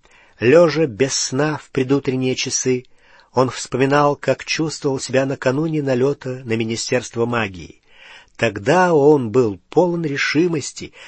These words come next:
даже какого-то упоения, а сейчас его грызли сомнения и тревога.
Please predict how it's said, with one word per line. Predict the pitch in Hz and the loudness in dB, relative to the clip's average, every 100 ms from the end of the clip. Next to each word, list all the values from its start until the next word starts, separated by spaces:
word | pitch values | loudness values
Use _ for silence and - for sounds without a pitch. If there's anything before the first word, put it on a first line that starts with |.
| - - | -16 -2
даже | 127 127 | 0 0
какого-то | 127 131 156 170 156 151 | -4 0 2 2 0 -2
упоения, | 151 139 127 113 131 165 160 120 80 - _ - - | -2 0 0 2 2 2 2 -4 -8 -16 _ -20 -10
а | - | -6
сейчас | - 110 202 208 - | -4 -2 -2 -2 -6
его | - 117 117 196 | -2 -2 0 -4
грызли | 135 104 123 190 156 165 170 160 | -4 -4 0 0 -2 -4 -6 -6
сомнения | - - 101 104 180 175 170 165 | -8 -4 -4 -2 -4 -2 -6 -8
и | - 139 | -8 -8
тревога. | - 120 117 113 104 | -2 2 2 0 -2